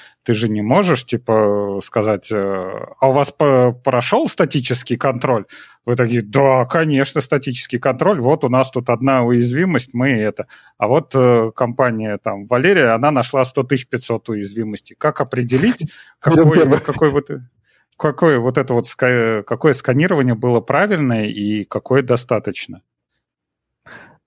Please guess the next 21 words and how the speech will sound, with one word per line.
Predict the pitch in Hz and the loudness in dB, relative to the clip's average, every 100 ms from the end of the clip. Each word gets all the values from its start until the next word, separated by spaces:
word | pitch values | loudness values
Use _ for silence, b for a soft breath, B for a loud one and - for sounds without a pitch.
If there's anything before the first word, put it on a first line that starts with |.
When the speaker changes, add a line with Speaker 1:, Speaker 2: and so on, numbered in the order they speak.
| - - 208 | -20 -20 -14
Speaker 2:
Слушайте, | - 143 113 110 | -2 -2 0 2
вы | 175 | 0
спросили | - 160 - 160 | 2 -2 0 0
про | 139 131 131 120 139 | 2 2 4 4 0
то, | - 160 - _ _ - | 0 0 0 _ _ -18
что | - - 143 | -12 -2 -2
помогает, | 131 127 143 208 123 | 0 -2 4 4 4
да, | 135 | 0
и | |
как | - 107 | 0 -6
бы | 110 | -2
как | 139 - | -2 -2
мы | 127 | 0
переубеждаем. | 131 131 135 131 101 | 2 4 4 2 0
Переубеждаем | 127 135 139 143 220 | 0 2 4 4 2
мы | 165 | 2
с | 135 | -4
помощью, | 175 170 - 123 | -2 -2 -2 -4
например, | 120 127 135 | -4 0 -2
указания | 113 113 131 147 113 | -2 -2 0 0 -2
на, | 110 120 123 117 | -4 0 0 0